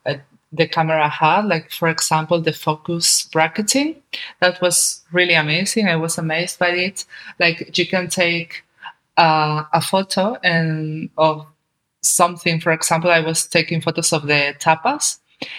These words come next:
and, and the camera would take, like, different photos focusing on different spots of the frame, and then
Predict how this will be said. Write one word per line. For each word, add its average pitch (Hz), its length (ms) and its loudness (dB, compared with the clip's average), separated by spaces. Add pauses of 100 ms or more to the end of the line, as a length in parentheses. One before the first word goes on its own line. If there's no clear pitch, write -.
(240)
and, 180 1000 0 (760)
and 202 180 4
the 190 80 0
camera 208 460 4
would 185 200 -6
take, 180 500 -2 (260)
like, 160 640 2 (300)
different 185 640 0 (160)
photos 175 600 0
focusing 175 560 0
on 151 160 0
different 165 540 -2
spots - 680 -4 (140)
of 165 240 2
the 156 520 0
frame, 202 520 0 (520)
and 190 240 2
then 175 500 0